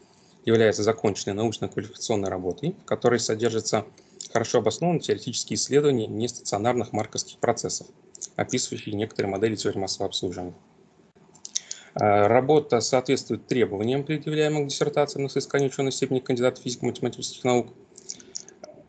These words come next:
э, а её автор, Куликова Анастасия Леонидовна, заслуживает присуждения учёной степени кандидата физико-математических наук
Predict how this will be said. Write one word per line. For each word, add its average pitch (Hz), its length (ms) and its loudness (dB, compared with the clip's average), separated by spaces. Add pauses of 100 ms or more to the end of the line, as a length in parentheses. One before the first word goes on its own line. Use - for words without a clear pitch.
(100)
э, 113 600 4
а 123 120 6
её 117 260 6
автор, 180 360 4
Куликова 151 560 2
Анастасия 139 400 0
Леонидовна, 131 560 2
заслуживает 151 520 0
присуждения 117 520 0
учёной 117 300 2
степени 98 420 -4
кандидата 98 500 -2
физико-математических - 920 -4
наук 131 320 2